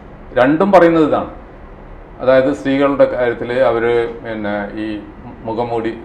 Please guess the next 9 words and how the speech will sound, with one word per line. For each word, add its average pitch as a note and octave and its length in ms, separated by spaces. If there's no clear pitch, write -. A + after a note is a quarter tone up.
ധരിക്കണം, G#2 520
ഈ G#2+ 40
നിക്കാബ് G#2 400
ധരിക്കണം, F#2+ 440
അവരുടെ, A2 300
അവരുടെ G#2+ 340
സാമൂഹിക A2+ 540
പങ്കാളിത്തം G#2 680
പിന്നെ G2 680